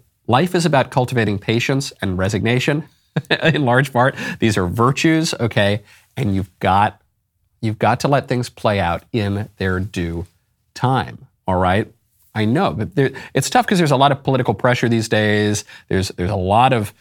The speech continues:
people trying to attack you for your views. That's why you probably want to anonymize your data online. That's why you need ExpressVPN.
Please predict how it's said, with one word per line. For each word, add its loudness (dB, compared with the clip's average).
people 0
trying 0
to -6
attack 0
you 2
for -4
your -2
views. 0
That's -6
why 4
you -2
probably 0
want 2
to 0
anonymize 0
your 0
data 2
online. -2
That's -6
why 2
you 0
need 0
ExpressVPN. -2